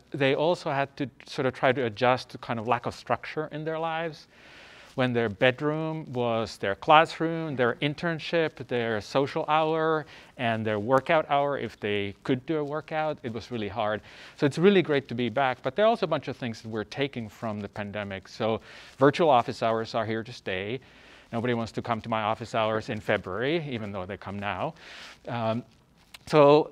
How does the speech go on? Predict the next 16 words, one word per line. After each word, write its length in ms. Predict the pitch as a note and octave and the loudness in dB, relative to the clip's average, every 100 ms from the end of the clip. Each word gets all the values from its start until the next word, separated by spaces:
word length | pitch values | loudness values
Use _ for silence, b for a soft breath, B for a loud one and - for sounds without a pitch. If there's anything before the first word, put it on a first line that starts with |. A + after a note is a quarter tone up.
| - | -6
and 180 | F3 D#3 | -2 4
there 120 | D#3+ | 6
are 60 | D#3+ | 6
some 220 | - G#3+ | 4 4
things 280 | F#3 D3 - | 2 -2 0
that 180 | C#3 B2+ | 0 4
some, 260 | F3+ F3 | 2 2
some 320 | - D3+ E3 | 0 0 0
kinds 400 | E3+ - D3 C#3 | -4 -2 -2 -2
of 160 | C3+ A#2+ | -4 -4
classes, 640 | - B2 A#2+ - B2 A2+ - | 0 0 0 -2 -6 -6 -8
I 80 | A#2 | -8
think, 180 | A#2 G#2+ | -6 -4
work 260 | A#2 B2 | -4 -2
better 400 | - G#3+ G#2 F2+ - b b - | -2 0 -2 -8 -12 b b -2
remotely, 640 | A#2+ A#2+ A2 G2+ G#2+ F#2+ | 0 2 0 -4 -10 -16